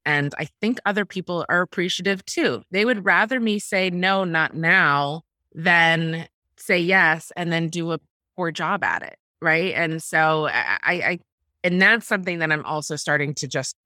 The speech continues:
realize as well, that it's a blessing to other people <laughs> when I say no, when I really can't give my all. And, um, it, it, it's, it's challenge, but I'm working on it. I'm wor-, everybody's a work in progress. We all have room for growth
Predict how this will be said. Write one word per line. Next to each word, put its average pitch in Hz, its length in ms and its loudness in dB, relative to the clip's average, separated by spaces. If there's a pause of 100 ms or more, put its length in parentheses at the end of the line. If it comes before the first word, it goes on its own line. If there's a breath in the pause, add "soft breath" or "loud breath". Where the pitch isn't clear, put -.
(100)
realize 131 460 -2
as 135 160 -12
well, 143 440 2
that 139 260 2
it's - 200 -6
a 185 60 -2
blessing 175 500 -2
to - 120 -2
other 269 160 0
people 202 320 -2
<laughs> - 0 -
when 220 240 -2
I 240 40 4
say 226 260 0
no, 170 300 4
when 165 120 2
I 165 60 4
really 196 340 -2
can't 175 300 -6
give 160 180 -2
my 143 160 0
all. 104 400 -8 (320)
And, 156 500 2
um, 151 360 0
it, - 160 -4
it, 208 180 -2
it's, - 440 -6
it's - 220 -6
challenge, 269 760 0 (260)
but 180 80 0
I'm 196 80 0
working 214 280 0
on 156 140 2
it. 160 60 0
I'm 156 140 0
wor-, 180 160 -4
everybody's 180 480 -2
a 156 40 -4
work 147 200 -4
in 156 80 -12
progress. 139 500 -6
We 170 80 -4
all 160 120 0
have 156 180 -6
room 156 160 -8
for 160 140 -10
growth 139 280 -6